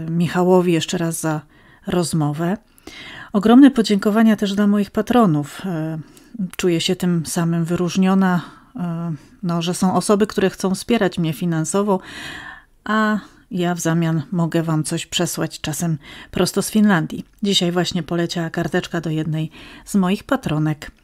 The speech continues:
Ściskam Was mocno i jeszcze raz dziękuję. Oczywiście każdemu subskrybentowi również. E, fajnie, że doceniacie także takie kobitki jak ja, co chcą coś o Finlandii poopowiadać.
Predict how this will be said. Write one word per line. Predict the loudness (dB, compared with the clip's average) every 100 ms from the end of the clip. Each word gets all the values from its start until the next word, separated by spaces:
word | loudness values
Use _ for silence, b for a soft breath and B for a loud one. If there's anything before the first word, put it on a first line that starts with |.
| B B B B
Ściskam | -2 0 4 4
Was | 6 4
mocno | 4 4 2
i |
jeszcze | 2 2
raz | 0 0
dziękuję. | 0 -2 -2 -4 -4 -8 _ _ _ _ -2
Oczywiście | 0 2 0 0 -2
każdemu | 0 0 0 -2
subskrybentowi | -2 -6 -6 -6 -2 -2 -2 -2 -2 -2
również. | -2 0 2 4 4 2 0
E, | -4 -4 -4
fajnie, | -6 -4 -2 -2
że | -2 -4
doceniacie | -4 -2 -2 -2 -6
także | -8 -6 -4 -6 B B B B B
takie | -6 -2 -2
kobitki | -2 0 -2 -2 0
jak | 0 2
ja, | 2 2
co | 0 -6
chcą | -4 -2 -4 B B B B
coś | -4 -2 -2
o | -4
Finlandii | -4 -2 -2 -2 -4
poopowiadać. | -6 -6 -6 -4 -2 -2 -2 -10 -14